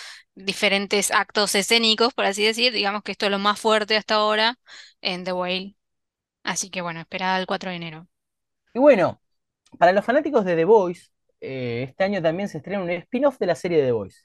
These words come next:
Speaker 2: Estamos hablando de Gen B. Todavía no hay fecha oficial de estreno. Se cree que se va a estrenar antes de un, unos meses antes de que se estrene The Voice.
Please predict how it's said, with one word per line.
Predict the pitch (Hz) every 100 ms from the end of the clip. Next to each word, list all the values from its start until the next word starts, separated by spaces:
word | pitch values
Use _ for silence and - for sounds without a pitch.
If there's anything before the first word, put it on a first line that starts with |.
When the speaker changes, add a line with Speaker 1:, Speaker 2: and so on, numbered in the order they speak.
| -
Speaker 2:
Estamos | 143 214 208
hablando | 226 220
de | 175
Gen | - 247 226 190
B. | 147 - _ _ _
Todavía | - 247 359 392
no | 381
hay | 359
fecha | - 330 - 202 190 160 135 127 123 123 120 120 117 113
oficial | 131 143 - 165 143
de |
estreno. | 135 - 156 139 156 226 _ _
Se | - 156
cree | 160 160
que | 165
se | -
va | 156
a |
estrenar | 156 151 151 156 160
antes | 165 160 151
de | 151 139
un, | 156 151 147 139 127 131 131 123 113
unos | 139 143 135 127
meses | 165 151 139
antes | 160 156
de | 139
que | 127
se | 117
estrene | 127 139 135
The |
Voice. | 170 208 247